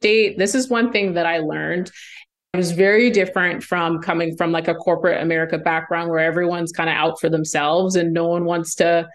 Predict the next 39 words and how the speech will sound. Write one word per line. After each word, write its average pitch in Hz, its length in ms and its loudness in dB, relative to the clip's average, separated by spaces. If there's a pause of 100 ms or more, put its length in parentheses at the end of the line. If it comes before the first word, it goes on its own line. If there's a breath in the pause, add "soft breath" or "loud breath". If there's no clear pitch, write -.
(260 loud breath)
you 190 100 2
know, 170 160 2
help 190 320 2
anyone 180 380 2
rise 170 400 -2
to 185 80 -2
the 170 160 2
occasion 165 600 -2
or 160 60 -4
help 165 220 -4
other 165 160 0
people 156 260 -2
out 214 240 2
'cause 170 140 -6
it 165 80 0
makes 170 260 -4
them 190 200 2
look 165 260 2
bad, 139 320 -2
right? 165 280 0 (440 loud breath)
And 190 160 2
so 202 220 4
it's, 190 340 0
it's 202 220 0
one 208 140 0
of 214 80 2
those 202 280 0
where 190 180 2
there, 180 400 -2
there 180 200 0
really 196 240 2
wasn't 175 520 -2
a 170 60 -4
collective 165 800 0 (140)
effort 170 500 2
or, 160 400 2
or 170 120 0
feeling 165 500 0
towards, 156 560 -2